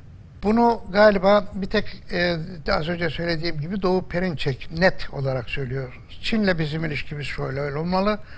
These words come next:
Sovyetler Birliği, özür dilerim, Rusya'yla, e, ilişkimiz şöyle olmalı, İran'la ve Suriye'yle böyle olmalı." diye net olarak ortaya koyuyor. Diğerlerinin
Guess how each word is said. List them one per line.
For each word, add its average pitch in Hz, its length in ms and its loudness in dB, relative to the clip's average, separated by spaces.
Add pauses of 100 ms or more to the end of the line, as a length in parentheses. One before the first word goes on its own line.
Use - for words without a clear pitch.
(160)
Sovyetler 165 560 0
Birliği, 147 200 0
özür 156 300 -2
dilerim, 123 220 -4
Rusya'yla, 151 540 2 (420)
e, 156 200 0
ilişkimiz 135 400 0
şöyle 175 280 -4
olmalı, 196 500 2 (100)
İran'la 151 600 2 (320)
ve 185 280 4 (300)
Suriye'yle 180 560 2
böyle 160 180 2
olmalı." 135 420 -2
diye 185 220 -2 (400)
net 196 300 2
olarak 175 340 0
ortaya 175 360 -2
koyuyor. 147 240 -4 (100)
Diğerlerinin 214 640 4